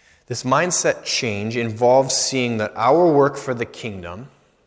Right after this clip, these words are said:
has less to do with this campus and this building and more to do with how we live and conduct ourselves in the world out there. This isn't anything groundbreaking. This isn't anything we haven't heard before. We,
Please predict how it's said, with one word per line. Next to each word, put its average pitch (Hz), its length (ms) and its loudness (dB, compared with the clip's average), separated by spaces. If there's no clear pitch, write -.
has 107 260 -12
less 117 380 -2
to 175 80 -2
do 113 420 -4
with 104 240 -4
this 156 180 0
campus 139 540 -6
and 107 180 -6
this 123 140 -6
building 98 580 -4
and 104 180 -10
more 139 260 0
to 131 180 -8
do 107 180 -8
with 98 160 -8
how 123 240 0
we 139 160 0
live 113 240 -2
and 104 140 -6
conduct 98 420 -10
ourselves 87 720 -10
in 95 80 -20
the 92 100 -14
world 85 460 -14
out 85 260 -18
there. - 300 -20
This 127 180 -8
isn't 160 280 -4
anything 139 520 -6
groundbreaking. 104 640 -6
This 104 160 -8
isn't 120 240 -8
anything 127 400 -8
we 120 120 -8
haven't 107 300 -8
heard 117 260 -8
before. 98 420 -10
We, 104 180 -10